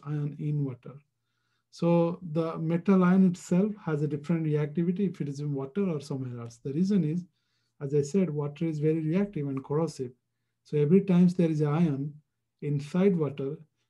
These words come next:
re-, I, I, um, water itself is gonna react with them. And this is how we react. For instance, think of this here, sodium. And water has oxygen and hydrogen.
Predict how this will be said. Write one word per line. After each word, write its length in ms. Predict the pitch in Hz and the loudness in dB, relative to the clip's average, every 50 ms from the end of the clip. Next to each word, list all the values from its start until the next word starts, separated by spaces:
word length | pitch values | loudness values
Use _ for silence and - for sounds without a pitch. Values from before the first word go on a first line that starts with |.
| _ _ _ - | _ _ _ -12
re-, 260 | 147 143 147 151 151 - | -6 -4 -4 -4 -4 -6
I, 80 | 156 | -8
I, 340 | 156 - - 151 151 165 175 - _ _ _ _ _ - | -12 -12 -10 -10 -10 -10 -10 -12 _ _ _ _ _ -10
um, 480 | 151 151 147 143 139 139 143 147 170 - - - | -6 -4 -4 -2 -4 -4 -6 -8 -10 -12 -12 -8
water 360 | 202 156 156 156 160 190 175 | -6 -4 -4 -2 0 2 4
itself 440 | 170 156 - - - 190 196 190 175 | 4 2 0 0 2 2 4 4 2
is 120 | 165 147 | 2 0
gonna 200 | 139 151 143 135 | 0 -2 -2 0
react 320 | 135 135 135 131 127 - - | 0 0 0 -2 -4 -8 -10
with 140 | 131 120 | -10 -10
them. 220 | 117 123 123 123 - _ _ _ _ _ _ _ _ _ | -10 -12 -14 -16 -18 _ _ _ _ _ _ _ _ _
And 120 | 151 151 151 | -6 -4 -4
this 100 | 160 151 | -2 0
is 60 | - | 2
how 180 | 185 175 175 175 | 4 6 6 6
we 100 | 170 165 | 4 4
react. 360 | 156 165 151 123 120 - - | 2 2 0 0 -4 -8 -16
For 200 | - _ - 139 | -16 _ -6 -4
instance, 440 | 139 143 143 - - 160 156 151 151 | -2 -2 -4 -4 -4 -2 -2 -2 -4
think 260 | - - 175 160 165 | -2 0 0 0 0
of 120 | 156 147 135 | 0 -2 0
this 220 | 139 135 135 - | 0 0 -2 -2
here, 240 | - 143 135 123 - - | -4 -6 -6 -6 -8 -12
sodium. 500 | - - 165 156 143 135 123 117 117 - _ _ _ _ _ _ _ _ _ _ _ _ _ _ _ _ _ _ _ _ _ _ _ _ _ _ _ _ _ _ _ - | -10 -4 -2 -2 -2 -2 -4 -8 -12 -16 _ _ _ _ _ _ _ _ _ _ _ _ _ _ _ _ _ _ _ _ _ _ _ _ _ _ _ _ _ _ _ -10
And 140 | 143 143 143 | -6 -2 0
water 380 | 147 170 175 175 - 196 196 | 0 0 0 2 4 4 4
has 420 | 180 165 156 156 151 143 - - - - | 4 2 0 -2 -2 -2 -4 -10 -16 -12
oxygen 560 | 143 143 147 - - 185 170 180 180 196 196 190 - _ _ _ _ _ _ _ _ _ | -12 -10 -10 -6 -4 0 2 4 4 4 4 2 -2 _ _ _ _ _ _ _ _ _
and 180 | - 147 160 147 | -6 -4 -4 0
hydrogen. 560 | 147 185 202 175 180 156 127 135 123 120 123 | 2 2 2 4 4 2 2 0 -6 -8 -10